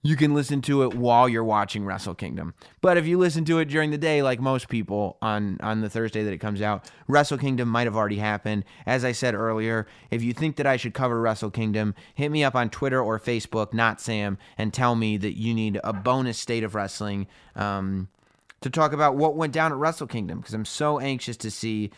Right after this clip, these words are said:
uh, all of what I just covered this, this year, and I think that, that this has potential to be, to, to be one of the better Wrestle Kingdom shows. But, you know,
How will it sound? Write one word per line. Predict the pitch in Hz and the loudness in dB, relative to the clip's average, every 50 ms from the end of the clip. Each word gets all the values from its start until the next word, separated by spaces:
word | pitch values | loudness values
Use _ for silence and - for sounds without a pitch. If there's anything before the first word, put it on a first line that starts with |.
| - - _ _ _ _ _ _ - | -18 -20 _ _ _ _ _ _ -4
uh, | 104 110 107 104 101 104 104 98 98 - _ _ - - | -2 0 0 0 0 0 -2 -4 -6 -8 _ _ 0 4
all | 143 165 165 160 | 4 6 6 4
of | 135 107 | 2 0
what | 101 110 104 | -2 -2 -2
I | 104 | -2
just | 98 90 98 - - | -4 -6 -10 -10 -10
covered | - 98 - - - - - _ _ _ _ _ _ _ _ _ _ _ _ _ _ _ _ _ _ _ _ _ _ _ _ _ - | -10 -10 -10 -12 -16 -18 -20 _ _ _ _ _ _ _ _ _ _ _ _ _ _ _ _ _ _ _ _ _ _ _ _ _ -6
this, | 107 113 107 - - - | -6 -6 -4 -6 -10 -10
this | - 110 110 117 104 - | -8 -6 -4 -4 -4 -4
year, | 110 110 110 110 117 | -2 0 2 2 0
and | 113 - 117 117 | 0 -2 -2 -4
I | 117 | -4
think | 110 - 139 139 - - | -4 -4 -6 -6 -4 -4
that, | 143 135 117 - - 127 | -4 -4 -4 -6 -6 -6
that | 131 110 - | -6 -6 -6
this | 123 127 123 | -8 -8 -4
has | - 135 127 123 127 - - - - - _ _ _ _ _ _ _ _ _ _ _ - - - _ _ _ _ _ - | -4 -4 -4 -4 -6 -10 -16 -20 -20 -20 _ _ _ _ _ _ _ _ _ _ _ -20 -20 -20 _ _ _ _ _ -2
potential | 156 135 160 160 160 156 - 170 160 | -2 0 0 0 0 0 -2 -2 -2
to | 156 160 | -2 -4
be, | 143 143 151 | -4 -4 -6
to, | 131 135 - 160 151 | -6 -4 -4 -4 -4
to | 135 127 156 160 147 131 - - - - - _ _ _ _ _ _ _ _ _ _ _ - - | -4 -6 -6 -8 -8 -8 -10 -16 -18 -20 -20 _ _ _ _ _ _ _ _ _ _ _ -8 -4
be | 127 170 196 | -2 0 0
one | 185 175 185 190 | 2 2 2 2
of | 190 | 0
the | 185 | 0
better | 165 185 190 202 | 0 0 2 2
Wrestle | 190 190 202 226 - - | 2 2 2 2 0 -4
Kingdom | - - 147 117 107 98 92 | -4 -4 -2 -2 -2 -2 -4
shows. | - 104 90 78 - - | -6 -6 -8 -8 -8 -6
But, | - 170 160 110 | -6 -6 -6 -6
you | 117 147 175 190 | -4 -4 -2 0
know, | 160 135 | 0 -2